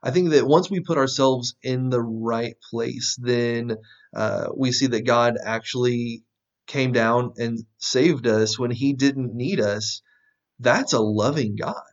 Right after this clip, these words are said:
That is an incredibly loving God that would, that would choose to communicate, to, to have this relationship with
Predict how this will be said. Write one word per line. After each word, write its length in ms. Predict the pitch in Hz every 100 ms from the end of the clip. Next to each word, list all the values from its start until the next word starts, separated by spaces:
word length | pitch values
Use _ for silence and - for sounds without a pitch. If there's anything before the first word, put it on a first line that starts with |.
| _
That 200 | 135 196
is 160 | 226 160
an 80 | 135
incredibly 1000 | 127 - - - 147 233 247 131 120 117
loving 500 | 120 143 165 151 131
God 380 | 127 160 175 151 -
that 200 | 127 117
would, 280 | 131 131 127 - - _ -
that 120 | 131
would 220 | 143 135
choose 560 | 131 175 202 180 180 -
to 300 | 147 151 151
communicate, 760 | 139 123 156 220 131 110 110 107 - -
to, 340 | 135 135 131 - -
to 120 | 151 127
have 340 | 147 214 196
this 240 | 127 -
relationship 760 | 117 117 170 208 139 127 123 110
with 440 | 120 120 113 113